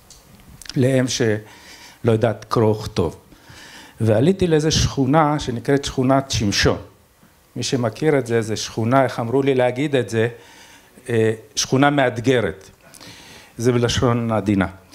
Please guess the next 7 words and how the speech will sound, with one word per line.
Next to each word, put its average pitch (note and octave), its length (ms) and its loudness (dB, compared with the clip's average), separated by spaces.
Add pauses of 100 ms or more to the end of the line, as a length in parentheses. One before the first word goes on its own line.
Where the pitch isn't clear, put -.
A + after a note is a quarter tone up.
(400)
ובאמת D3 440 2
היא G#3 100 2
אתגרה F3+ 380 2
אותי, G#3 460 0
ואת, E3+ 460 -2
אה, D#3+ 240 2
לפי E3 360 0